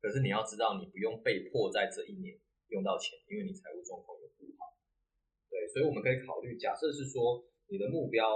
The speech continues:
哦，是十年以上的，那我们就可以考虑使用就是七趴左右的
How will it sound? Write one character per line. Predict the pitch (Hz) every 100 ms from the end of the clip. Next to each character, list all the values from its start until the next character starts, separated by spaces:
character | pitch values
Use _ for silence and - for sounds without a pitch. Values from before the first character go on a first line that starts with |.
| 110 - _ _
哦， | 98
是 | 98
十 | 131 - 98
年 | 104 107
以 | 80
上 | - 98 -
的， | - - -
那 | 131 117
我 |
们 | - -
就 | -
可 | 104
以 | 101
考 | - -
虑 | 104 98
使 | - -
用 | - 107 90 87 _ _
就 | -
是 | 110
七 | - - 104
趴 | - 104 104 - _ -
左 | - -
右 | 107 87
的 | 82 76 73